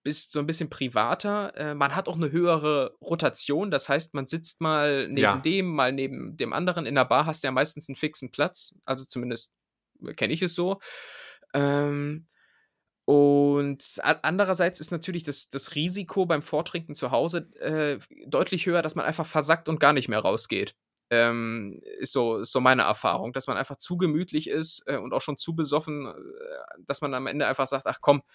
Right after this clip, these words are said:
Speaker 1: äh, lass einfach noch hier bleiben.“
Speaker 2: Okay.
Speaker 1: Ähm,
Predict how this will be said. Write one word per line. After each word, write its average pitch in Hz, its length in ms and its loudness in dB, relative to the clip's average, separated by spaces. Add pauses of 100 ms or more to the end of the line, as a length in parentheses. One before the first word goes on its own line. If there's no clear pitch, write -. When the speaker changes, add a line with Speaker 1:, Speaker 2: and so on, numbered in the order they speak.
(440)
Speaker 1:
äh, 123 340 2
lass 123 200 -2
einfach 127 180 2
noch 127 140 -2
hier 127 160 2
bleiben.“ 101 420 2 (180)
Speaker 2:
Okay. 151 360 -2
Speaker 1:
Ähm, 131 140 -6